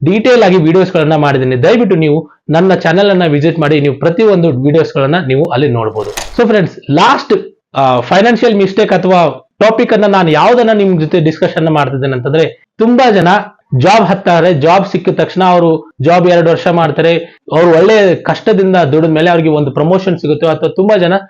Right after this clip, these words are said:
ಸ್ವಿಚ್ ಮಾಡಿದಾಗ ಅವ್ರಿಗೆ ಅನ್ಸುತ್ತೆ ನಾನು ಒಂದು ಕಾರ್ ಅನ್ನ ತಗೋಬೇಕು, ಕಾರ್ ತಗೊಂಡ್ಮೇಲೆ ನನಗೆ ಒಂದು symbol of status ಬರುತ್ತೆ, ಸೋಷಿಯಲ್ ಸ್ಟೇಟಸ್ ಬರುತ್ತೆ, ಇದರಿಂದ ನನಗೆ ಜನ ರೆಸ್ಪೆಕ್ಟ್ ಕೊಡ್ತಾರೆ, ನಾನು ರಿಚ್ ಅಂತ ಅನ್ಕೋತೀನಿ, ಅವ್ರಿಗೆ ನಾನು ಕಾಣ್ತೀನಿ ಅಂತ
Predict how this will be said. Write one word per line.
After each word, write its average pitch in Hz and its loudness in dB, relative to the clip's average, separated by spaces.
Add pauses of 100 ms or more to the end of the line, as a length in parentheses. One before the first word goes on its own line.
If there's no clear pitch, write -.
(160)
ಸ್ವಿಚ್ 233 -2
ಮಾಡಿದಾಗ 180 2
ಅವ್ರಿಗೆ 180 2
ಅನ್ಸುತ್ತೆ 185 -2
ನಾನು 185 -2
ಒಂದು - -4 (100)
ಕಾರ್ 180 2
ಅನ್ನ 202 2
ತಗೋಬೇಕು, 139 -2
ಕಾರ್ 220 0
ತಗೊಂಡ್ಮೇಲೆ 180 2
ನನಗೆ 156 -2 (180)
ಒಂದು 165 0
symbol 208 0
of - 2
status 175 -2
ಬರುತ್ತೆ, 151 0
ಸೋಷಿಯಲ್ 190 0
ಸ್ಟೇಟಸ್ 165 -2
ಬರುತ್ತೆ, 147 -4
ಇದರಿಂದ 214 2
ನನಗೆ 185 2
ಜನ 151 0
ರೆಸ್ಪೆಕ್ಟ್ 147 -2
ಕೊಡ್ತಾರೆ, 165 0
ನಾನು 151 0
ರಿಚ್ 185 -2
ಅಂತ 202 0
ಅನ್ಕೋತೀನಿ, 156 -2 (160)
ಅವ್ರಿಗೆ 196 2
ನಾನು 175 0
ಕಾಣ್ತೀನಿ 202 2
ಅಂತ 175 -2